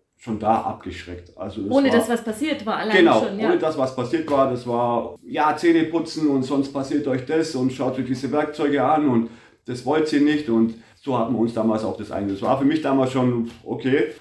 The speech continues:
Speaker 1: Aber meine Eltern waren immer, die waren nie so dahinter mit dem Zähneputzen, denen war das eigentlich eher egal, ob ich sie putze oder nicht, weil die hatten selber Probleme. Ich glaub, die hatten damals schon Gebiss. Ja, das war eben, dann haben die nicht so drauf geachtet, ob ich meine Zähne putze oder nicht.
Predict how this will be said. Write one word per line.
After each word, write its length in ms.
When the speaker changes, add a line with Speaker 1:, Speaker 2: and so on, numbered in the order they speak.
Speaker 1:
Aber 280
meine 240
Eltern 340
waren 220
immer, 420
die 140
waren 220
nie 140
so 180
dahinter 380
mit 100
dem 140
Zähneputzen, 540
denen 160
war 100
das 140
eigentlich 280
eher 140
egal, 420
ob 100
ich 80
sie 100
putze 320
oder 100
nicht, 200
weil 140
die 140
hatten 200
selber 300
Probleme. 380
Ich 60
glaub, 180
die 100
hatten 160
damals 300
schon 140
Gebiss. 440
Ja, 380
das 160
war 240
eben, 220
dann 320
haben 160
die 80
nicht 180
so 80
drauf 240
geachtet, 460
ob 180
ich 200
meine 260
Zähne 260
putze 300
oder 100
nicht. 300